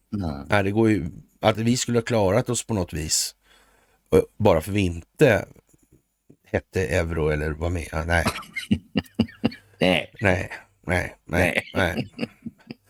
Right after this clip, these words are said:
Speaker 2: Eh, Stefan Ingves vill inte uttala sig om kronan, kronan kommer att s-, försvagas eller stärkas. Och, och, och det kan man ju förstå, det är ju oerhört svårt, alltså. Eh, ja.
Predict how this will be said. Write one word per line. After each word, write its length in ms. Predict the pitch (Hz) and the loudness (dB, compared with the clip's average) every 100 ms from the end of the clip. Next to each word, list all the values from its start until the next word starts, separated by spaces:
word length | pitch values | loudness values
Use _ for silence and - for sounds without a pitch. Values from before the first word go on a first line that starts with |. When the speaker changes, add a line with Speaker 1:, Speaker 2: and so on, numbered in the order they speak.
| _ - | _ 0
Speaker 2:
Eh, 260 | 92 92 - | 4 4 4
Stefan 340 | 143 131 135 | 4 4 4
Ingves 380 | 143 131 139 143 | 4 2 2 0
vill 100 | 127 | 0
inte 160 | 113 110 | 0 0
uttala 340 | 98 117 98 | 0 0 0
sig 100 | 104 | 0
om 60 | 101 | -2
kronan, 260 | 110 92 90 - - | -2 -4 -6 -12 -8
kronan 380 | - 107 92 92 | -2 0 0 0
kommer 300 | - 123 113 | 2 2 2
att 60 | 98 | 0
s-, 360 | - - - - - - | -2 -6 -12 -16 -20 0
försvagas 680 | 120 - 107 85 85 90 - | 2 6 6 4 2 -2 -2
eller 100 | 95 | -4
stärkas. 680 | - 127 92 92 131 110 | 2 4 2 0 0 2
Och, 160 | 117 - - | 0 -2 -12
och, 440 | - - 123 123 | -4 2 4 6
och 100 | 120 | 6
det 60 | 117 | 6
kan 220 | 123 123 | 4 2
man 120 | 131 | -2
ju 60 | 123 | -4
förstå, 240 | 123 101 | -2 0
det 60 | 107 | 2
är 20 | |
ju 60 | |
oerhört 500 | 143 104 85 104 110 | 4 4 2 0 -2
svårt, 520 | - 113 156 180 - - | -2 0 2 2 2 -6
alltså. 280 | 92 98 92 - - - - | -4 -4 -6 -12 -20 -20 -10
Eh, 800 | - - - 62 57 62 53 50 - | -4 -4 -2 -2 -2 -4 -6 -8 0
ja. 520 | 82 107 92 95 107 | 4 6 4 2 -2